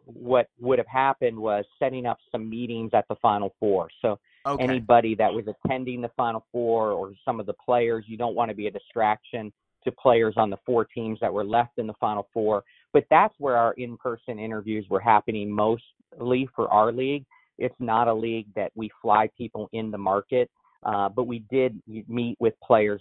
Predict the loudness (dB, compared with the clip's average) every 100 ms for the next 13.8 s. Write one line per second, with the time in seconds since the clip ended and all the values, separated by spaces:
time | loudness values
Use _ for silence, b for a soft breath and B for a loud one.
0 | -2 0 0 -2 0 0 -2 -4 -2 -2
1 | -6 -10 -8 -8 -6 -8 -2 0 0 0
2 | 0 0 4 6 6 2 -4 -10 -10 -10
3 | -14 -16 _ _ _ -20 _ _ 0 0
4 | 0 -2 2 2 2 -8 -4 2 6 6
5 | 4 2 -2 -4 -10 -8 -8 -8 -8 -10
6 | -14 -16 -20 -16 -12 -8 -4 2 4 4
7 | 4 2 0 _ 4 8 8 6 4 0
8 | -4 0 2 2 2 0 0 0 0 0
9 | 0 0 -2 -4 -2 0 0 -2 -4 -2
10 | -2 -2 -2 -2 -2 -6 -4 -4 -4 -4
11 | -4 -6 -8 -8 -8 -8 -4 -2 -2 -2
12 | 4 6 6 2 -4 -20 _ _ _ _
13 | _ -8 -6 0 4 4 2 0